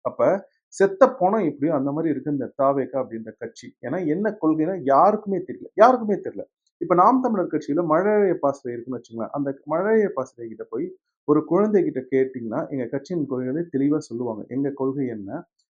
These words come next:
எதனால இந்த கொள்கையை நாங்க ஏத்திருக்கோம் அப்படின்ட்டு. அதே மாதிரி எல்லா பொறுப்பாளர்களும் ஓரளவுக்கு கொள்கையை தெளிவா பேசக்கூடியவர்கள்.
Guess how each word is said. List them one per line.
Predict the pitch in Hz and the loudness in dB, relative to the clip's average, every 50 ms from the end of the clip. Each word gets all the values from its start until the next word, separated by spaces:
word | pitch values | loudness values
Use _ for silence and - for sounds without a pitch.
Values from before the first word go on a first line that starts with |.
| _ - | _ 2
எதனால | 151 165 196 196 185 175 156 | 4 4 6 4 4 4 2
இந்த | 147 127 | 0 0
கொள்கையை | 127 131 143 143 143 143 | -2 -2 -2 0 0 0
நாங்க | 135 127 117 110 | -2 -2 -2 -2
ஏத்திருக்கோம் | 113 131 131 135 135 120 - 131 120 104 | -2 -2 -2 -2 -6 -8 -6 -6 -6 -6
அப்படின்ட்டு. | 104 113 113 110 104 104 - - _ _ _ _ _ _ _ _ | -4 -6 -6 -6 -6 -10 -16 -20 _ _ _ _ _ _ _ _
அதே | - 131 151 156 208 254 262 | 4 6 8 8 8 8 6
மாதிரி | 233 175 147 127 117 127 - - | 6 4 2 2 2 0 -2 0
எல்லா | 131 127 147 175 202 233 247 240 - - | 2 2 2 4 4 4 4 2 2 2
பொறுப்பாளர்களும் | 160 170 196 190 - 196 170 151 143 170 196 180 | 0 -2 -2 2 4 4 4 4 2 -2 -4 -4
ஓரளவுக்கு | 147 143 151 156 151 147 147 147 143 135 | 0 0 2 2 2 0 0 0 -2 -2
கொள்கையை | - 175 170 165 180 196 - - 185 | 0 0 0 0 -2 -4 0 2 2
தெளிவா | 190 226 226 220 - - | 2 4 4 2 2 4
பேசக்கூடியவர்கள். | - 202 247 247 247 226 - 143 127 113 110 107 90 - - | 4 4 4 4 2 -4 -4 -6 -4 -4 -4 -4 -6 -10 -16